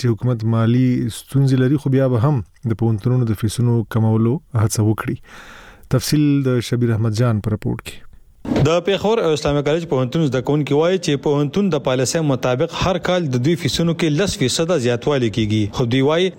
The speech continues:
Speaker 2: نه یوازې د سیمسټر بلکې د داخلو او هاسټل فیسونه او بیا نور توکي هم ورته ګرانیږي. دا کم له کبله چې دوی ته په محدودو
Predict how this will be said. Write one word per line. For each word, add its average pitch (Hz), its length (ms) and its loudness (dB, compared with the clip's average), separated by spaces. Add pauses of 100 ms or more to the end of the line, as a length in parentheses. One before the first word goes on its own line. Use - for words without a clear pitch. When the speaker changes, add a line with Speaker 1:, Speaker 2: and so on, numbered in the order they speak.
Speaker 2:
نه 196 80 2
یوازې 208 380 2
د 139 100 0
سیمسټر 139 520 0
بلکې 143 260 0
د 131 80 2
داخلو 139 320 2
او 151 140 2
هاسټل 160 340 -2
فیسونه 175 340 0 (180)
او 131 40 2 (160)
بیا 165 180 2
نور 202 300 0
توکي 156 240 0
هم 180 200 2
ورته 180 220 0
ګرانیږي. 120 720 0
دا 120 140 0
کم 139 160 2
له 117 120 0
کبله 160 300 0
چې 156 160 0
دوی 180 180 2
ته 175 140 -2
په 131 140 0
محدودو 156 340 2